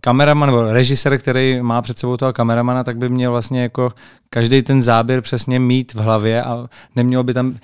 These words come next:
takhle, pokud tam bude něco, tak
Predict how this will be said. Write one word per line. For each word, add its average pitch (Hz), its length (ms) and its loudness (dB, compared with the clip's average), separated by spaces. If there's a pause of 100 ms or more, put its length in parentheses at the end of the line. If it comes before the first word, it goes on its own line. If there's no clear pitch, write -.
(220)
takhle, 117 240 -2
pokud 131 260 -4
tam 139 120 2
bude 139 140 4
něco, 131 560 2 (500)
tak 107 140 -8